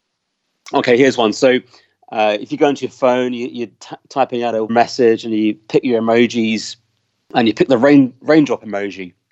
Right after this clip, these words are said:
And everyone's familiar with that teardrop shape that they think is a raindrop. But actually, raindrops are not that shape. They are actually thin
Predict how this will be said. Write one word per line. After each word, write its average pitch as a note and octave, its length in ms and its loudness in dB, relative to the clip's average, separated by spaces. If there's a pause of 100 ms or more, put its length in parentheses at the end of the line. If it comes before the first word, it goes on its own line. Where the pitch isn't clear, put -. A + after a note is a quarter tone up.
(240)
And B2+ 100 -4
everyone's B2+ 460 -2
familiar B2 500 -2
with G2 140 -6
that - 280 -8
teardrop A2 640 0 (640)
shape - 500 -6 (600)
that A2+ 100 -8
they A2+ 100 2
think A2+ 220 -4
is G#2 100 -8
a G2 60 -4
raindrop. G#2 580 -6 (500)
But - 220 0
actually, A2+ 400 -2
raindrops C3 680 0 (120)
are B2+ 80 -6
not A3 360 0
that - 200 -6
shape. - 380 -4 (500)
They B2 240 4
are B2 60 4
actually C3+ 340 0
thin B2+ 680 0